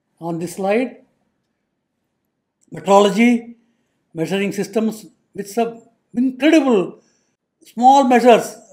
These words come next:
one point seven millimeter per unit, are identified on a scale, on a le-, metrology scale from Lothal, and the work continues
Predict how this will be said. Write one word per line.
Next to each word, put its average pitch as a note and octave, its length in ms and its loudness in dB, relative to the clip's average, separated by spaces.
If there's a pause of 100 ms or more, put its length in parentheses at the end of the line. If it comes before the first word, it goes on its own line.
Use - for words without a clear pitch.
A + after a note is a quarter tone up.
(100)
one G#3+ 220 -2
point C4 280 0
seven B3 220 -2
millimeter B3+ 680 0 (100)
per G#3 100 -6
unit, G3+ 400 -4 (760)
are F#3+ 140 -6
identified G3 840 -4 (220)
on F3 120 -8
a E3 60 -6
scale, G3 540 -4 (1400)
on E3+ 120 -8
a E3+ 120 -6
le-, E3+ 240 -8 (120)
metrology F3 380 -4
scale F#3+ 280 -6
from F3 120 -12
Lothal, G3 640 0 (1300)
and D3+ 440 -14
the D3+ 80 -12
work D#3 260 -10
continues F3+ 760 -6